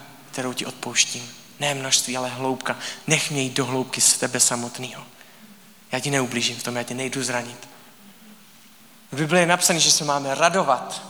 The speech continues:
když přichází zkoušky. To je pecka. Zrovna přišlo něco strašně těžkého a cítím se blbě.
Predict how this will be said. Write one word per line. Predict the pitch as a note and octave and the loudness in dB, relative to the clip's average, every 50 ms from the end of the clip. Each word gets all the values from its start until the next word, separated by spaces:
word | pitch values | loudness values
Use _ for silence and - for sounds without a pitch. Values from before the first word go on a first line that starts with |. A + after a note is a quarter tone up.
| - - - - - - - - - - - - | -18 -20 -20 -20 -20 -20 -20 -20 -20 -20 -20 -18
když | - - - - | -12 -12 -12 -8
přichází | - - - - F#3+ F#3 - - E3 D#3+ D#3 D#3 D3 C#3+ D3 D3 | -4 -2 0 2 2 2 4 6 6 8 8 6 4 2 2 4
zkoušky. | - - - - - - E3 E3 D#3 - - - - - - - - - - - - - - - - - - - - - - - - - - - - - - - - - - - - - - - - - - - - - - - - - - - - - - - - - - - | 4 6 6 4 4 2 4 4 6 6 4 4 2 -2 -6 -8 -10 -14 -18 -20 -20 -20 -20 -20 -20 -16 -10 -10 -10 -10 -10 -14 -16 -10 -2 4 4 6 4 4 0 -6 -12 -14 -16 -18 -20 -20 -20 -20 -20 -20 -20 -20 -20 -20 -20 -20 -20 -20 -20 -20 -20 -20 -20 -20 -18 -10
To | - C#3+ | -6 -6
je | D3+ | -6
pecka. | D3+ - F#3 F3 - - - - A3+ - - - - - - - - - - | -2 0 2 4 4 4 2 2 -4 -4 -6 -8 -14 -16 -18 -20 -18 -8 -4
Zrovna | D3+ D#3+ E3 D#3+ | -2 0 0 0
přišlo | - - D#3+ - E3+ D#3 | 0 0 0 0 0 0
něco | D3 - E3+ | 0 0 0
strašně | D3 - E3 D3 - C#3 | 2 2 2 0 0 2
těžkého | - G3+ G3+ - - G3+ F#3+ G3 | 4 4 4 4 4 4 4 4
a | F3 | 4
cítím | - - E3 E3+ | 4 4 2 2
se | D#3+ - E3+ | 2 2 2
blbě. | D3 D#3+ D3+ D#3+ D#3 | 2 2 4 4 4